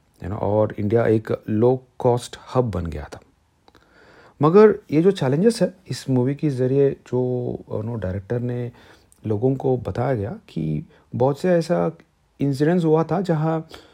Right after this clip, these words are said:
you know, foreigners mainly, they used to come, uh, agree with the contract, but, uh, they used to leave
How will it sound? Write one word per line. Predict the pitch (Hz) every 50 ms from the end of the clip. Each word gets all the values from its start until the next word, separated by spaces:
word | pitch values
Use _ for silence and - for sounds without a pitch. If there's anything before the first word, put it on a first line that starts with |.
| _ _ _ -
you | - 131
know, | 139 143 131 - -
foreigners | 127 127 139 156 165 147 - 113
mainly, | 113 113 123 127 120 - - - _ _ 143 127
they | 117 113 120
used | 120 -
to | - 131 - -
come, | 127 123 143 156 165 170 - - - _ - -
uh, | 110 110 113 113 110 110 113 113 110
agree | 104 110 131 143 135
with | 131 -
the | 113 - -
contract, | 120 117 113 - 151 151 120 - - _ - _ -
but, | 143 139 156 156 156
uh, | - 156 151 - - - - _ -
they | 147 156 165
used | 156 -
to | 185 165
leave | 151 147 160 170 180 180